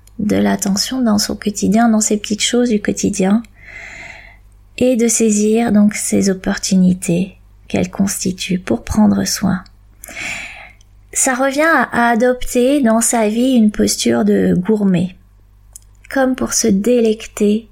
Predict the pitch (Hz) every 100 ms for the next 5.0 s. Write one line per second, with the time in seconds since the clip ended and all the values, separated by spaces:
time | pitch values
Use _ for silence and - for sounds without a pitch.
0 | - - 202 214 - 208 202 208 - 202
1 | 202 - 185 - 196 196 190 214 - -
2 | - - - - 214 214 240 233 220 247
3 | 254 233 220 226 208 214 240 220 208 208
4 | 208 208 202 196 214 - 220 226 226 -